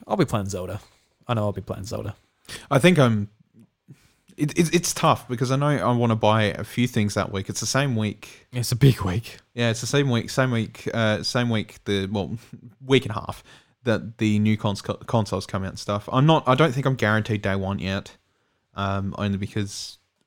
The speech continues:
Speaker 2: I feel like there has to be some sort of reconfiguring at J B Hi-Fi, depending on, because we talked about that last week anyway.
Speaker 1: Yeah.
Speaker 2: You know, um, their pre-orders, if people didn't pay theirs, they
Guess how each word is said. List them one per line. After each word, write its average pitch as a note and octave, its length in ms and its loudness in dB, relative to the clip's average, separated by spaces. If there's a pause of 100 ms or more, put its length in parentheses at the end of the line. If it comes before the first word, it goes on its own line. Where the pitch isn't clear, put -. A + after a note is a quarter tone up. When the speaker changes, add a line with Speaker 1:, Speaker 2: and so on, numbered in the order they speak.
Speaker 2:
I A2 40 -16
feel G#2 240 -4
like F#2 260 -4 (640)
there A2 160 0
has G2 220 -2
to - 80 -18
be G2+ 100 -6
some G2 260 -6
sort F#2+ 200 -4
of F#2+ 60 -8
reconfiguring G2 580 -4
at - 60 -16
J G2 180 -4
B G2+ 100 -6
Hi-Fi, G2 400 -2
depending G2+ 380 -4
on, G2 100 -4 (420)
because A2 300 -2 (380)
we D3+ 100 2
talked D3+ 240 0
about G2+ 160 -4
that - 100 -6
last G2 280 -4
week G2 100 -6
anyway. F#2+ 400 -14
Speaker 1:
Yeah. B2 180 2 (280)
Speaker 2:
You A2 80 2
know, G2+ 140 0 (360)
um, G#2 380 -2 (220)
their A#2 120 2
pre-orders, B2+ 600 6
if - 160 -4
people G#2 400 0 (220)
didn't G#2+ 180 -2
pay G#2 180 2
theirs, G2+ 320 0
they G2+ 220 -4